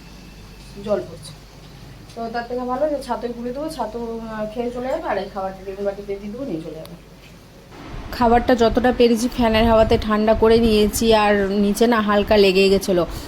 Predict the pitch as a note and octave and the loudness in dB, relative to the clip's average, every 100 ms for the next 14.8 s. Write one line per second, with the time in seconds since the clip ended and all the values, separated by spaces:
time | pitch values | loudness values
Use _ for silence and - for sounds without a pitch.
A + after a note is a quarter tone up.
0 | - - A3 A3 A3+ A3+ A#3+ A#3+ A#3 A3+ | -16 -2 2 4 4 6 6 6 4 4
1 | A#3+ B3 A#3 A#3+ A#3+ A#3+ B3 B3 A#3 A#3+ | 2 0 0 0 2 4 6 6 4 2
2 | A3+ A#3 A#3 A#3+ A#3 A#3 A#3+ A3 G#3 A3+ | 4 4 6 6 4 4 2 2 0 0
3 | A#3 A3 G#3+ A3 A3 - A#3+ A#3 A#3 G#3 | 0 0 2 2 2 0 2 4 4 4
4 | G#3 A3+ A3+ G#3+ A3 G#3 A3 - A#3 - | 4 4 4 4 2 2 0 -2 -4 0
5 | B3+ A3 G#3 G#3 G#3+ G#3+ F#3+ F#3+ G3+ G#3+ | 0 4 4 4 4 2 0 0 2 2
6 | - A3 G#3+ A#3+ A3 A#3 A#3+ - - - | 4 0 2 0 4 4 4 -2 -12 -14
7 | - - F#3+ A3 G#3+ B3 B3+ B3 A#3 B3+ | -16 -2 2 4 4 4 4 4 4 4
8 | B3 D4 C#4 - A3+ A3 G#3+ G3+ A#3 A3 | 4 6 6 4 2 4 4 4 4 4
9 | A3 - - G#3+ G#3+ A3 A3+ A3+ A3 B3 | 2 -2 -4 2 4 6 4 2 4 4
10 | A3+ A#3 C4+ A#3+ - A#3+ G3+ G3 F#3+ F#3 | 4 4 4 4 2 2 2 2 2 0
11 | F3 - - - - - A#3 B3 A#3 A#3+ | 0 -4 -12 -14 -10 0 2 4 4 4
12 | C#4 C#4 C#4 B3+ C4 C4+ A#3+ A#3 C4+ B3 | 4 4 4 4 6 6 4 -2 0 2
13 | C4 B3 C4 C4 B3 B3 C4+ B3+ B3 A#3+ | 2 4 4 4 2 0 2 2 2 0
14 | C4 C#4 B3 A#3+ B3 B3 A3 | 0 2 4 4 4 2 2